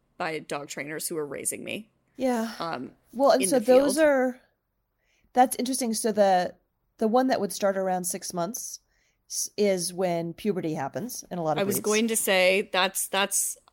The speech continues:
Speaker 1: obviously the six
Speaker 2: That
Speaker 1: to
Speaker 2: makes
Speaker 1: nine
Speaker 2: sense.
Speaker 1: month range
Speaker 2: Yep.
Speaker 1: is a s-, sexual maturity thing,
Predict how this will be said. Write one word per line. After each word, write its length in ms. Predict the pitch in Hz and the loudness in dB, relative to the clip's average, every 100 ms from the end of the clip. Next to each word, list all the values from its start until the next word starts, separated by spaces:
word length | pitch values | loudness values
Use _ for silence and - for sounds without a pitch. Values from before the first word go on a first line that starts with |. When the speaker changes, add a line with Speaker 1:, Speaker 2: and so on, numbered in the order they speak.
| - | 0
Speaker 1:
obviously 480 | 214 226 226 214 190 | 2 2 0 -2 -4
the 120 | 175 | -4
six 220 | - 185 | -4 -2
Speaker 2:
That 60 | 151 | 0
Speaker 1:
to 20 | 202 | 0
Speaker 2:
makes 80 | 196 | 2
Speaker 1:
nine 60 | |
Speaker 2:
sense. 100 | 196 | 0
Speaker 1:
month 360 | 180 175 - - _ _ - | 0 -4 -8 -14 _ _ -4
range 540 | 190 175 208 220 - | -2 0 -2 -4 -4
Speaker 2:
Yep. 160 | 170 190 | -2 -2
Speaker 1:
is 180 | 180 - | -2 -2
a 140 | 165 | -2
s-, 220 | 165 - - _ _ - | -2 -4 -8 _ _ -12
sexual 460 | - 196 190 214 190 | -6 -6 -4 -6 -6
maturity 680 | 185 180 151 143 - 190 _ - _ - | -6 -4 -6 -6 -10 -12 _ -20 _ -8
thing, 320 | - 113 | -6 -6